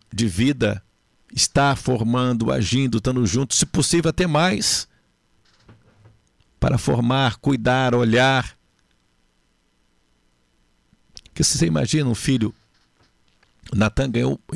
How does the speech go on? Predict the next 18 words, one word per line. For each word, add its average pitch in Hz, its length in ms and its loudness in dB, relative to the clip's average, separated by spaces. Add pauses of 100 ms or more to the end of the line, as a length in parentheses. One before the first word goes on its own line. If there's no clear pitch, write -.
é, 110 240 0
o 110 60 -4
celular 117 400 0
no 127 140 0
ano 131 100 -2
passado, 87 460 -2
final 107 260 -2
do 117 80 0
ano 113 120 0
passado, 107 380 -2
com 101 180 -2
onze 113 220 -2
anos. - 460 -4 (1080)
Mas 117 140 0
já - 80 -2
tem 139 160 -2
crianças 131 460 -2
com 127 260 -2